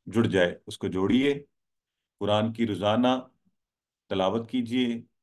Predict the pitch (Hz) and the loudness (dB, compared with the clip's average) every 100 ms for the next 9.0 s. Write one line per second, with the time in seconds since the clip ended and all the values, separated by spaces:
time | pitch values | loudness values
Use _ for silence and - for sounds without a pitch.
0 | _ 107 139 143 131 120 120 120 113 107 | _ -6 -2 2 4 6 4 0 -2 0
1 | 110 110 107 101 101 - 98 85 107 104 | 0 0 0 0 0 -2 -6 -6 -8 -8
2 | 95 107 107 110 104 104 104 95 104 95 | -4 -2 0 0 2 2 2 -2 -4 -2
3 | 98 92 92 90 _ _ _ _ _ _ | -2 -4 -8 -10 _ _ _ _ _ _
4 | - 98 87 107 127 123 113 107 113 110 | -4 -2 2 4 4 4 4 4 2 -4
5 | 104 92 101 95 - _ _ - 101 113 | -6 -2 -2 -4 -10 _ _ -6 -4 -4
6 | 110 - 101 107 104 156 147 - 113 101 | -4 -2 -2 -4 -2 2 0 2 0 -2
7 | - _ _ _ _ _ _ - 110 120 | -10 _ _ _ _ _ _ 0 2 2
8 | - 123 127 131 131 127 123 117 123 120 | 0 -2 -2 -2 0 0 2 2 2 -4